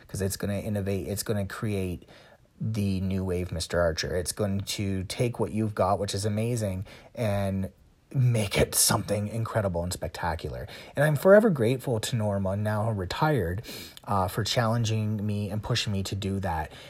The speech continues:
because I feel as if in some way, shape, form, or matter, not to any degree that I'm Steve Eisenman. There's no com-, comparison whatsoever there at any degree. But it wasn't until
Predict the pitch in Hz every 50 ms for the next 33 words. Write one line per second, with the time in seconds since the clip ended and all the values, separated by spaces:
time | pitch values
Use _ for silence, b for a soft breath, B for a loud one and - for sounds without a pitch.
0 | B B B 113 107 - 127 117 104 101 101 98 - - B B B B B -
1 | 107 - - 151 160 156 160 151 131 113 120 120 113 110 - - - - - -
2 | - - - - - - - - 131 127 127 127 - - 165 156 151 143 143 143
3 | 139 135 135 135 135 143 127 123 117 113 113 113 120 120 - - 120 120 117 -
4 | - 123 120 123 123 127 123 120 113 107 98 92 95 98 92 90 - B B B
5 | B B B - 127 143 139 143 135 - - 139 131 117 113 - - 135 160 160
6 | 151 139 123 110 107 104 - - - 117 110 107 110 107 107 107 104 107 104 104
7 | 101 98 104 107 101 101 101 98 98 95 - - - - - 123 113 110 101 98
8 | 98 98 95 90 95 101 107 120 123 113 - 107 107 117 117 - - - - 98
9 | 87 101 110 104 104 101 101 98 95 98 95 - - - - 117 101 110 113 98
10 | 90 - - 135 131 104 95 - - 117 110 104 - - - 131 135 175 175 117
11 | 98 104 101 98 - 92 90 90 110 B B B B B B B B - - 139
12 | 123 - 135 131 143 151 151 185 202 208 196 - - 175 160 160 156